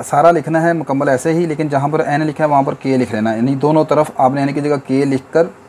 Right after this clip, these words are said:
उसको suppose कर लेना है कि left और right आपस में equal है। यहाँ पर आपने proof किया था कि left और right बराबर साबित की है कि बराबर आई है या नहीं आती। यहाँ पर n की जगह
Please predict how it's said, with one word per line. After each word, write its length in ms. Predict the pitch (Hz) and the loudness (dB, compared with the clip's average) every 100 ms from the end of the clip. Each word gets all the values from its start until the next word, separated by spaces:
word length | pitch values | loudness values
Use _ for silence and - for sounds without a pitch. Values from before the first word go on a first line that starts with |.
| - | -10
उसको 340 | 127 - 160 160 | -10 -2 0 0
suppose 420 | - - 139 151 | -2 -2 0 2
कर 160 | 151 139 | 0 0
लेना 140 | 143 | 2
है 60 | 156 | 2
कि 80 | |
left 320 | 139 127 135 151 | 4 4 2 0
और 400 | 143 - 131 120 | 0 0 0 2
right 240 | 123 139 | 4 2
आपस 200 | 135 143 | -2 -2
में 80 | 160 | -4
equal 300 | 147 131 135 | -6 -2 -2
है। 100 | 110 107 | -2 -2
यहाँ 200 | 123 143 | -4 0
पर 120 | 156 | 2
आपने 260 | 151 151 160 165 - - | 2 0 -2 -4 -8 -10
proof 240 | 139 160 170 | 2 2 2
किया 200 | 160 156 | 0 0
था 80 | 170 | 0
कि 100 | 160 | -2
left 240 | 139 - | -2 0
और 60 | 156 | 2
right 200 | 135 147 | 2 0
बराबर 420 | 131 117 120 147 - - - | 2 2 2 -4 -6 -8 0
साबित 220 | 139 160 151 | 0 0 0
की 160 | 123 | -2
है 120 | 107 101 - | 0 -4 -10
कि 60 | |
बराबर 360 | 127 123 123 147 139 | 0 2 2 0 2
आई 180 | 135 | 2
है 160 | 143 165 | 2 2
या 100 | 165 | 2
नहीं 180 | 139 135 | 2 2
आती। 280 | 101 104 92 - - - - - | 0 -6 -10 -12 -20 -20 -20 -8
यहाँ 220 | 120 135 160 | -2 2 4
पर 160 | 170 | 4
n 60 | 160 | 4
की 60 | 165 | 2
जगह 200 | 165 | 0